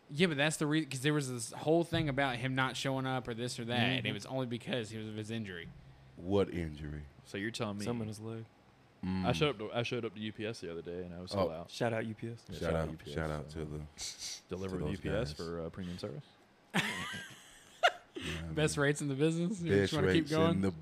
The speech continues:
Speaker 3: business.
Speaker 1: Turn
Speaker 4: Little,
Speaker 1: into a
Speaker 4: little
Speaker 1: U P S
Speaker 4: expensive, but, uh, better than FedEx.
Speaker 3: It's a lot better.
Speaker 2: Do you
Speaker 4: Yeah,
Speaker 2: think
Speaker 4: it is.
Speaker 2: Jerry Jeudy's gonna get traded?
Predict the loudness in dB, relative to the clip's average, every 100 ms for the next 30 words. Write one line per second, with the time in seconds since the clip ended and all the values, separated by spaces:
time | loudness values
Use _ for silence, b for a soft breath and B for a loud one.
0 | 4 4 4 -2 -10 -4 0 4 6 6
1 | 6 6 6 4 2 0 2 -2 0 -2
2 | -2 -2 -4 -8 -10 -12 -14 -14 -16 -16
3 | -12 -10 -10 -12 -12 -16 -18 -8 -6 -6
4 | 0 0 -2 -10 -10 -12 -16 -20 -20 B
5 | B -4 0 2 0 -2 -12 -14 -2 0
6 | 2 2 0 0 -2 -2 -2 -4